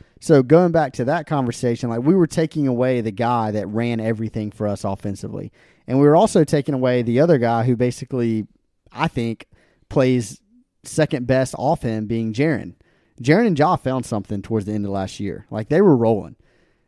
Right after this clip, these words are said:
Like, his pick and pop game, Jaren was just launching threes. He was super comfortable off the dribble, too.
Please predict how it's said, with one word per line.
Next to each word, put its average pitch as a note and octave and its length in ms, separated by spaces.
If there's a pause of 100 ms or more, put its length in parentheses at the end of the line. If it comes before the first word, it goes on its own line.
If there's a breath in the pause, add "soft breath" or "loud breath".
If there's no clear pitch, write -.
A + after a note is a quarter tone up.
Like, A#2 160
his D3+ 180
pick - 260
and C3+ 100
pop C3+ 260
game, B2 380
Jaren B2+ 320
was A#2+ 120
just G#2+ 180
launching A#2+ 420
threes. A#2 520
He A#2+ 80
was G#2+ 120
super C#3 460
comfortable B2+ 440
off G#2+ 180
the G2+ 100
dribble, A#2+ 440
too. C3+ 420